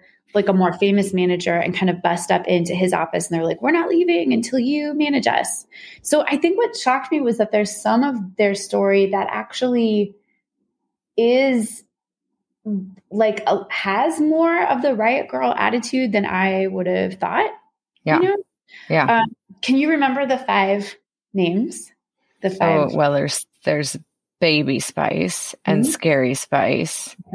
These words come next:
Speaker 1: Yes.
Speaker 2: Um, Sporty Spice.
Speaker 1: Huh?
Speaker 2: Oh, I'm not,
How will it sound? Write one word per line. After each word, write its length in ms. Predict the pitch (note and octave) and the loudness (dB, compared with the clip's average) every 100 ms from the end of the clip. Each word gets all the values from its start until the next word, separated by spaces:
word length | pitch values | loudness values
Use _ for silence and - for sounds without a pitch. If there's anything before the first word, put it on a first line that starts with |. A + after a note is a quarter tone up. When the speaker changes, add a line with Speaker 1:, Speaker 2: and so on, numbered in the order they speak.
| - | -10
Speaker 1:
Yes. 140 | A#3 - - _ _ _ | -10 -10 -18 _ _ _
Speaker 2:
Um, 1500 | E3 D#3 D3 D3 D3 D3 D3 C#3+ C#3+ C#3+ C#3+ C#3+ C#3+ C#3+ C#3+ C3 | 2 4 4 2 2 2 0 0 0 -2 -2 -2 -4 -4 -4 -6
Sporty 500 | - - F3+ D#3 C#3+ | -10 -2 2 4 2
Spice. 800 | C3+ - C#3 B2 D#3 F#3 - - - - - | 0 0 2 4 2 -2 -4 -8 -14 -14 -2
Speaker 1:
Huh? 460 | F#3 F#3+ A#3+ E4+ G4+ - _ _ _ _ _ _ _ _ _ C#3+ | 2 4 2 2 -2 -8 _ _ _ _ _ _ _ _ _ -14
Speaker 2:
Oh, 600 | C#3+ - - - - C3 _ - | -10 -8 -8 -6 -6 -8 _ -4
I'm 240 | D#3 C#3+ | 0 0
not, 220 | C#3 C#3 | 0 0